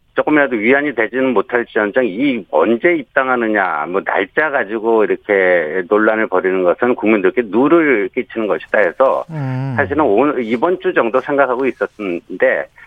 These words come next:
Speaker 1: 금요일 오전에 이제 후보가 캠프 사무실에 와서 긴급 그 회의를 소집해서 하루라도 더 끄는 거는 국민들께 좀 이게 도리가 아닌 것 같다. 오늘 전격 입당하겠다 하고 하는 그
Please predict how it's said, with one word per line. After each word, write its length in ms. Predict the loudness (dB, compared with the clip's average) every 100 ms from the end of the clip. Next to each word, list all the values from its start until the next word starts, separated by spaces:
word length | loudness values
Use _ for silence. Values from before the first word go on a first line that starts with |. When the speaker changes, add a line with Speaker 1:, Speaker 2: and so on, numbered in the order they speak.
| -20
Speaker 1:
금요일 420 | -4 -2 0 2 2
오전에 840 | 2 2 2 2 2 2 0 -4
이제 400 | -6 -4 0 2 2
후보가 640 | -2 0 2 4 4 2 -2 _ _ _ -14 -10
캠프 240 | -10 -8 -4
사무실에 480 | -2 -2 -2 0 2
와서 640 | 2 0 0 2 4 2 -2
긴급 300 | -4 -2 -2 _ -2
그 380 | 2 2 2 -2 -4
회의를 300 | -2 0 0 -2
소집해서 680 | -4 -6 -10 -6 0 0 0 -8 -20 -20 _ _
하루라도 580 | -6 -4 -2 0 0 -2
더 160 | -2 -2
끄는 300 | 0 0 2
거는 460 | 0 2 2 0
국민들께 640 | 0 0 2 0 0 0 0
좀 240 | -2 -2
이게 140 | -2 -2
도리가 400 | 0 0 0 -2
아닌 180 | -4
것 100 | -4
같다. 520 | -4 -4 -2 -2 -2 -4
오늘 340 | 0 2 2
전격 460 | 0 -2 0 -2 -2
입당하겠다 720 | -10 -10 -6 -4 -4 -2 -2
하고 460 | 0 -2 0 2 2
하는 340 | 2 0 0
그 200 | 2